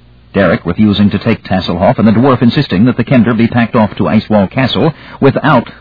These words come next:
delay. In the end, it was Harold who decided Tasselhoff's fate. "The Kender goes,"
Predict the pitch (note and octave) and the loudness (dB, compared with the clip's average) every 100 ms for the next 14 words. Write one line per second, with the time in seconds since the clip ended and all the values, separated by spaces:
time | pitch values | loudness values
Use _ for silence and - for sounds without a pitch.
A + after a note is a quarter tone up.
0 | - - F2 A#2+ C#2+ - - - - _ | -16 -8 -2 -2 -2 -8 -14 -20 -20 _
1 | - _ - - A#1 E2+ G2 A2 G2+ A2+ | -20 _ -16 -8 -4 0 2 2 0 0
2 | A#2 A#1+ E2+ A#2 - - F#2 A#2 A#2+ F#2+ | 0 -2 -4 -8 -12 -4 -2 2 2 0
3 | E2+ A2 G2+ G2+ G2+ G2+ - - - - | 0 -2 -2 -2 0 -2 -4 -10 -12 -18
4 | - _ - _ _ - - - - F#2+ | -20 _ -20 _ _ -20 -20 -14 -4 -2
5 | B2+ C#3+ C#3+ D3+ C3 C3+ A#2+ G2+ F2 C#2 | 0 2 2 2 4 4 4 2 0 -4
6 | A#1 | -10